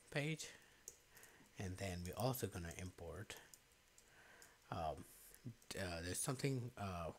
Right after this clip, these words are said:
called, uh, dart dot async. Uh, it's basically used for your asynchronous programming, because we're gonna use, uh,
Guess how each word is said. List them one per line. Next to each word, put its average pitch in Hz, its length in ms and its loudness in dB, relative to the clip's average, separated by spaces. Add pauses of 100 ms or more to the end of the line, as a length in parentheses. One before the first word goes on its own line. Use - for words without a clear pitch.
called, 80 380 0 (260)
uh, 85 200 2 (220)
dart 90 440 2 (100)
dot 87 300 0
async. - 580 -4 (220)
Uh, - 100 0
it's - 120 0
basically 80 520 -4 (100)
used 80 200 -2
for 135 320 0 (500)
your 82 320 0 (140)
asynchronous 90 500 -2
programming, 82 540 0 (160)
because - 240 -4
we're 87 80 -2
gonna 82 180 -2
use, 82 440 -2 (240)
uh, 80 180 -2